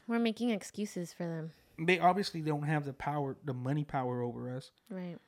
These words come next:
Speaker 2: They have, there's more of an emotional, like, "Well, that's my cousin," or "That's my friend," or, "That's," like, so
Speaker 1: Mm-hmm.
Speaker 2: we make up some type of excuse to make it okay
Speaker 1: Yeah.
Speaker 2: for this person doing the exact same thing that a celebrity did.
Speaker 1: Yeah.
Speaker 2: And that's where,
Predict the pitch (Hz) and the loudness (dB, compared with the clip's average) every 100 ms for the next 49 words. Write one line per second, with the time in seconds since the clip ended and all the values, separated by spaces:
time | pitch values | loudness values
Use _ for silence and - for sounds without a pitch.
0 | _ 123 131 143 147 139 143 143 139 131 | _ -4 -2 -2 -2 -2 0 0 -2 -4
1 | 127 139 151 139 120 123 127 127 - 127 | -2 -2 -2 -8 -10 -10 -8 -10 -8 -12
2 | 123 117 135 127 123 120 120 127 - 131 | -12 -12 -8 -8 -8 -10 -8 -8 -8 -8
3 | - 139 131 123 127 131 147 139 - 143 | -4 -2 0 -2 -6 -8 -6 -6 -4 -4
4 | 151 151 156 151 156 - 156 151 160 143 | -4 -4 -4 -2 -4 -4 -6 -2 -4 -4
5 | 135 - - 160 - 135 139 139 131 127 | -8 -12 -10 -8 -6 -6 -6 -6 -10 -8
6 | - 165 151 143 - 233 196 185 156 127 | -4 -2 -2 -8 -12 -8 -8 -4 -4 0
7 | 156 156 151 147 139 147 135 127 131 135 | -2 0 -2 -2 0 0 0 -2 -4 -4
8 | 143 143 131 139 135 123 113 123 123 175 | -4 -8 -6 -6 -6 -6 -10 -10 -4 -2
9 | 160 127 120 - - - 196 190 185 - | -2 -4 -6 -14 -16 -10 -6 -6 -6 -12
10 | _ _ _ _ _ _ _ - 147 185 | _ _ _ _ _ _ _ -4 0 0
11 | - 175 | 0 -4